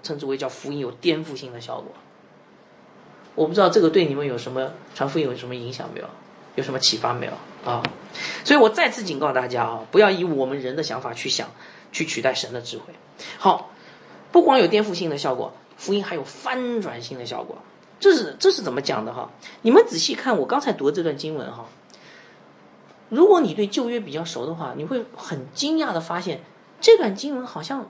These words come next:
不是神对外邦人讲的话，真的。你们读旧约哈，这段经文其实很熟悉。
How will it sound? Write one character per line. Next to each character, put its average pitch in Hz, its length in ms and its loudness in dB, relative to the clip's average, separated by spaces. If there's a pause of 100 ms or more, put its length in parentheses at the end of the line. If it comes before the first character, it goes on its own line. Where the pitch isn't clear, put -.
不 285 140 -4
是 494 200 2
神 156 540 -2
对 269 200 2
外 277 260 2
邦 143 200 -4
人 123 160 -10
讲 - 220 -14
的 101 60 -14
话， - 220 -16 (840)
真 196 160 0
的。 - 180 -2 (1500)
你 214 80 8
们 339 160 6
读 233 120 2
旧 226 240 4
约 190 160 6
哈， 147 140 -2
这 311 120 0
段 233 140 2
经 247 140 0
文 208 100 4
其 208 160 -2
实 214 120 -4
很 131 280 -8
熟 - 460 -4
悉。 - 280 2